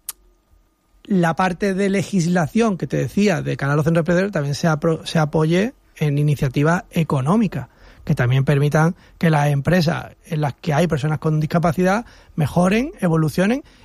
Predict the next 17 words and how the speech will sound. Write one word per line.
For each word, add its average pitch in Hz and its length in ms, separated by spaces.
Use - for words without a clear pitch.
y 202 80
también 190 300
entren 240 400
en 220 140
la 175 100
parte 180 260
de 196 80
la 190 160
digitalización, 175 1120
en 185 80
la 165 100
que 156 80
tenemos 180 300
unas 214 240
barreras 190 480
añadidas, 185 460
porque, 156 400